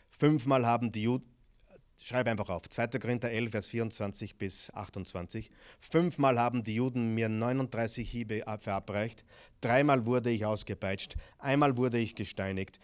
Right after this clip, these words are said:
Ich habe drei Schiffbrüche überlebt. Einmal verbrachte ich eine ganze Nacht und einen Tag auf dem Meer treibend. Ich habe viele beschwerliche Reisen unternommen und war unzählige Male in großer Gefahr, ob durch Flüsse oder durch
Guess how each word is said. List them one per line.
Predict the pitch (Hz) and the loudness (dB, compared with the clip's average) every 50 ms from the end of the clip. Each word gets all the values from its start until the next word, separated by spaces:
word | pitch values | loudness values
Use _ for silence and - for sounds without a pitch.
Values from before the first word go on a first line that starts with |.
| - - - | -20 -20 -12
Ich | - 107 113 | -6 -2 -2
habe | 110 117 113 | 0 -2 -2
drei | - 120 120 131 139 | -2 2 2 2 2
Schiffbrüche | 139 - 139 139 123 - - 120 123 113 - 117 107 | 2 0 -4 -4 -6 -6 -6 -6 -6 -4 -2 -2 -2
überlebt. | 101 95 92 90 92 98 104 - - - - - - - | -2 -2 -2 -2 -4 -4 -6 -8 -12 -20 -20 -20 -20 -12
Einmal | - 135 131 139 151 147 139 | -6 -2 0 2 2 2 0
verbrachte | 139 139 131 107 123 123 117 - - 131 | 0 -2 -2 0 0 0 0 -2 -2 -4
ich | 120 117 | -2 -2
eine | 110 110 110 | -2 -2 -2
ganze | 101 113 117 127 131 - - | -4 -4 -4 -6 -6 -6 -6
Nacht | 123 113 113 117 113 - - | -4 -2 -2 -4 -4 -4 -6
und | 113 | -4
einen | 110 107 104 104 | -4 -4 -4 -2
Tag | 113 110 113 110 | -2 -2 -2 -2
auf | 104 - | -4 -4
dem | - 107 101 98 | -4 -4 -4 -2
Meer | 98 101 107 110 107 | -2 0 -2 -2 -2
treibend. | - 98 98 95 92 110 113 110 - _ - - - - - | -2 -4 -4 -2 -2 -4 -6 -6 -8 _ -20 -20 -20 -16 -10
Ich | - 107 117 | -4 -2 0
habe | 120 127 131 | 2 2 0
viele | 120 - - 143 151 156 143 | 0 2 2 4 4 4 4
beschwerliche | 120 131 113 - 120 123 123 123 127 123 110 - 113 107 | 2 0 -2 0 0 0 2 2 0 0 0 -2 -2 0
Reisen | 101 110 110 110 104 101 107 | 0 0 0 -2 -2 -2 -4
unternommen | 104 101 - 104 101 101 104 107 110 113 110 - - - - - | -4 -4 -4 -4 -4 -2 -2 -2 -2 -4 -4 -8 -14 -20 -16 -8
und | 127 120 107 104 | -6 -4 0 0
war | 107 117 | 0 0
unzählige | - 135 139 131 - 131 123 117 117 113 123 117 | 0 0 -2 -2 0 -2 0 0 0 0 0 0
Male | 113 110 110 110 110 104 | 0 2 2 2 2 0
in | 101 95 | -2 -2
großer | 98 104 107 101 - 110 | -4 -4 -4 -4 -4 -6
Gefahr, | 90 101 92 - 98 95 98 98 92 - - - - - - | -6 -6 -6 -4 -2 -2 -2 -4 -6 -10 -18 -20 -20 -10 -6
ob | - 123 113 - | -4 -4 -2 0
durch | - 123 110 - | 2 2 2 2
Flüsse | - 127 143 147 - - - 156 147 147 151 - - | 2 0 2 2 0 0 0 2 2 2 0 0 -2
oder | 131 117 113 107 | -2 0 0 -2
durch | - - 120 117 110 | -2 0 2 2 2